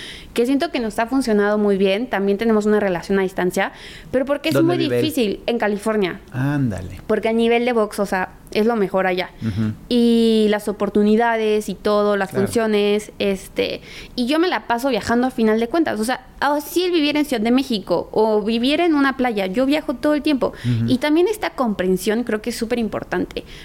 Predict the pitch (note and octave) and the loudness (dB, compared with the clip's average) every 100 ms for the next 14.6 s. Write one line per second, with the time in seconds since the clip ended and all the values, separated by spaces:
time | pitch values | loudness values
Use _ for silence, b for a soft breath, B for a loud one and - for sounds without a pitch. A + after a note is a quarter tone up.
0 | - A#3 A#3+ A#3+ A#3 A#3 - B3 - C4 | -4 -2 0 2 2 2 -2 -8 0 2
1 | C4 C4 D4 F#4+ G4 C#4+ C4+ B3 - G#3+ | 2 0 0 -2 0 -2 -2 -6 -4 -2
2 | G#3+ - A#3 B3+ B3+ G#3 - F#3 G3 G3+ | -2 -2 -2 0 0 -2 -4 -2 0 2
3 | A3+ F#4 - A3 A3+ A3 - - - - | 2 -2 -6 -4 -2 -4 -8 -20 -12 -4
4 | B3 C#4 D4 C4 D#4 A#3+ B3 A#3 A#3 B3 | 0 2 2 2 0 0 0 0 0 -2
5 | A#3+ G3+ G3+ G#3+ G#3 G#3 G3+ - G#3+ G#3 | -2 0 2 2 4 2 0 -2 -2 -4
6 | - B3 A#3+ D4+ E4+ D#4 G#3+ F#3+ - A3 | 0 -2 0 0 2 0 -2 -2 0 2
7 | C4+ C4 A#3 A3+ C4 G4+ B B B B | 0 0 0 0 0 -2 B B B B
8 | - B3+ A#3+ A#3+ A#3 A3+ A3+ A3 G#3+ - | -4 2 2 4 4 4 4 4 0 -8
9 | - - A#3+ A#3+ A#3+ B3+ C4+ C4+ - B3 | -20 0 2 2 0 2 2 2 -2 -8
10 | - A3+ A#3+ C4 - C#4+ D4+ - - - | -2 0 0 -2 0 0 0 -6 -14 -16
11 | - B3+ B3+ C4+ - G#3 - - G3+ G3 | -2 0 0 -4 -4 -2 -2 0 0 0
12 | - - - A#3 A#3 A3+ C#4 C#4+ C4 A#3+ | -4 -18 -4 -2 0 2 2 0 -2 0
13 | C4 D4 - G#3+ G3 F#3+ F#3+ G3+ G#3+ A3+ | 0 0 0 0 0 -2 -2 0 0 -2
14 | A3 G3 F#3+ F#3+ A3+ A#3+ | -2 -2 -2 0 -2 -2